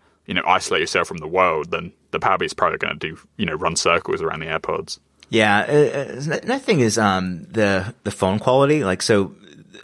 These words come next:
Speaker 2: other versions of Powerbeats before have not been rated for phone calls, and they highlight that Powerbeats Pro are now because they, they, they borrow everything from AirPods. So they've got two microphones, and they can,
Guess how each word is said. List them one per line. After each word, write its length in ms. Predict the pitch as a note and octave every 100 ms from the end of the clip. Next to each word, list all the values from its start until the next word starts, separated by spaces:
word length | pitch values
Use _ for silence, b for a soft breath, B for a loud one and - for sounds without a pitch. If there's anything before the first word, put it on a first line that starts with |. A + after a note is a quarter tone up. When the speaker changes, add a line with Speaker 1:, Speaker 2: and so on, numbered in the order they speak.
| G2+
Speaker 2:
other 320 | - C3+ E3
versions 240 | D3+ C3
of 80 | A#2
Powerbeats 360 | A2 G2+ F#2+ -
before 340 | F2 - D#2
have 160 | F2 F#2
not 240 | G2+ F#2+
been 140 | - G2+
rated 220 | F2+ F2+
for 100 | F2
phone 240 | - E2+
calls, 560 | D#2+ D#2+ C#2 D2+ - - E2+
and 280 | D#2+ D#2+ D2+
they 60 |
highlight 400 | D#2 A2+ A2+ E2+
that 260 | D2 D#2 - _
Powerbeats 420 | - E2+ E2 D#2 - -
Pro 400 | - F#2 D#2 - -
are 240 | A2+ D#3+
now 240 | A2 F2 D#2+
because 240 | - F#2
they, 140 | G2
they, 200 | G2 G#2 G2
they 140 | A2
borrow 260 | A2 A#2 G#2+
everything 320 | G2 G#2 G#2
from 140 | E2+
AirPods. 380 | D2+ - E2 C#2
So 80 | F2+
they've 120 | D#2
got 220 | - -
two 140 | - A2
microphones, 800 | G2 G2 - F#2+ F#2 F2+ F2+
and 120 | D2 E2
they 60 |
can, 260 | D#2 E2